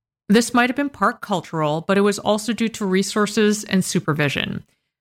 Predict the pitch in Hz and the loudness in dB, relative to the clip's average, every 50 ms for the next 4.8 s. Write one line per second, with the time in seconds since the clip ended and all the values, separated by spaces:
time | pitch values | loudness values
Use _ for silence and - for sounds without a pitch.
0 | _ _ - 202 202 202 - - 233 214 220 220 214 196 185 - - 208 208 208 | _ _ 0 0 0 0 0 0 0 0 0 -2 -2 -4 -2 -2 0 0 0 0
1 | 208 - - 220 214 208 208 208 202 - 196 - - - 220 208 - - 214 196 | -2 -4 -2 2 2 2 2 0 -2 -6 -10 -10 -6 -4 -4 -4 -2 -2 -2 0
2 | 190 185 180 170 165 - - 170 165 165 165 165 156 151 - - - - - 139 | 2 2 0 0 -2 -2 0 2 2 2 2 2 0 -2 -4 -4 -6 -6 -6 -4
3 | - 156 151 143 143 143 151 143 143 139 139 143 - - 143 - 165 160 151 143 | -2 0 0 0 0 0 0 0 0 0 0 -2 -2 -4 -4 -2 -2 0 0 0
4 | 190 - 135 - 151 143 - - - 50 - - - - - | -2 -2 -4 -2 -2 -4 -2 -4 -6 -6 -6 -6 -8 -10 -12